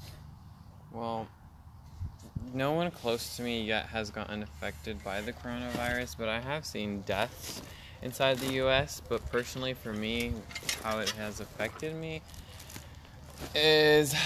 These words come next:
I'm not able to see my friends from school anymore, and that's probably the worst it can get, and I'm, I don't think that's too bad. Um, how it positively has affected me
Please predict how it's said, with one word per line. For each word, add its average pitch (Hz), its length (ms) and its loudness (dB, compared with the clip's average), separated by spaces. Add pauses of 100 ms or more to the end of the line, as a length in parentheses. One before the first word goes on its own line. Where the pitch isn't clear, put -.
(280)
I'm 147 220 6
not 147 220 6
able 135 280 2
to 131 140 -4
see 131 240 0
my 127 180 2
friends 131 540 0
from 127 240 0
school 120 520 2
anymore, 160 500 4
and 117 120 0
that's 113 320 0 (180)
probably 107 500 2
the 101 120 -4
worst 98 400 -6
it 82 120 -10
can - 180 -10
get, 90 240 -6
and 101 140 -4
I'm, 110 240 -2 (240)
I 123 80 0
don't 120 180 0
think 101 160 -8
that's 92 240 -8
too - 260 -10
bad. 92 260 -12 (920)
Um, 117 340 0
how 120 260 4
it 113 120 2
positively 143 560 -2
has 180 240 -2
affected 180 460 -4
me 180 340 -2